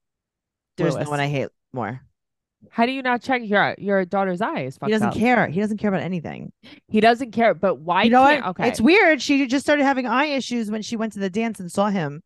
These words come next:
Speaker 1: clearly.
Speaker 2: <laughs> My question.
Speaker 1: Yeah.
Speaker 2: I know that Brittany can't adopt Stella.
Speaker 1: Right.
Speaker 2: But why can't Lewis terminate his rights?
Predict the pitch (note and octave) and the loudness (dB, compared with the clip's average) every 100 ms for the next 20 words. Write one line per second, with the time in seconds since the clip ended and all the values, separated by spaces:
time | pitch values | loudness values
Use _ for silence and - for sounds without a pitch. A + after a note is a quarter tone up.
0 | _ D3+ C#3 B2+ E3 - A3+ G#3+ - - | _ -4 -4 -4 -8 -10 -10 -10 -12 -20
1 | F#3+ _ - - - G#3 G3+ G#3+ F#3+ - | -20 _ -20 -20 -4 0 2 2 2 0
2 | A2 E2+ - _ _ E3+ B2+ - _ - | -8 -10 -14 _ _ -6 -6 -10 _ -2
3 | F#3+ F#3+ G3 A3+ A#3 A3 G3+ G3 F#3+ E3+ | 0 2 2 0 -2 -6 -8 -8 -4 -4
4 | D#3+ D3 - - G#2 G#1+ G#1+ - _ _ | -2 -4 -4 -8 -8 -8 -12 -14 _ _
5 | D#3 A#2 D2 _ _ _ F3+ F3 F#2 D#3 | -6 -6 -10 _ _ _ 4 4 2 -10
6 | E3 E3 E3 E3+ F3+ A3+ B3+ - - F#3+ | -2 0 2 0 -2 -4 -6 -10 -4 0
7 | E3+ - E3 E3+ D#3 - E3 D3+ D3 C#3+ | 0 0 -2 0 -2 -4 -10 -8 -6 -6
8 | C3+ - D#3+ - - - - | -6 -4 -4 -4 -10 -16 -20